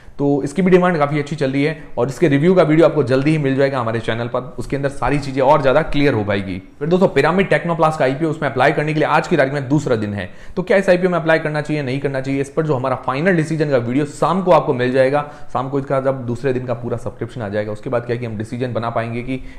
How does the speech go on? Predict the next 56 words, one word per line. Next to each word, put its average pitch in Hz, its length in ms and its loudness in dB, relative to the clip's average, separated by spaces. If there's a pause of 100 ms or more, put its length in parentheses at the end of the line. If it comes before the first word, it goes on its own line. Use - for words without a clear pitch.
इस 123 120 0
आईपीओ 131 200 -4
में 131 100 -6
हमें 127 100 -6
apply 127 240 0
करना 127 220 -4
चाहिए, 139 240 -2
avoid 127 380 4
करना 131 220 -4
चाहिए, 135 320 -2
जो 123 180 -2
दूसरे 127 320 0
आईपीओज 131 380 0
आ 113 100 -2
रहे 127 120 -2
हैं 127 340 -8
उनके 131 240 -4
लिए 143 120 0
हमें 127 220 -4
पैसे 127 220 -4
बचाने 110 320 -2
चाहिए, 98 240 -6 (240)
तो 135 60 -6
वो 131 60 -2
सारी 143 240 -2
चीजें 160 340 -2
शाम 160 300 -2
को 165 200 0 (160)
discuss 120 280 -2
हो 107 80 0
पाएगी। 95 320 -4 (300)
अभी 143 160 2
अगर 165 140 2
इसका 151 140 -2
latest 135 300 0
Grey 135 120 0
Market 151 280 -2
का 127 100 0
प्रीमियम 139 320 -4
देखते 131 240 -4
हैं 139 220 -6 (240)
तो 147 160 4
बाईस 151 300 6
रुपए 190 160 6
per 175 200 4
share, 180 240 4
नब्बे 143 260 2
share 156 180 2
का 151 80 2
lot 135 220 4
है, 147 100 2
तो 147 120 0
उन्नीस 151 400 -2
सौ 175 100 0
अस्सी 147 340 -4
रुपए, 139 200 2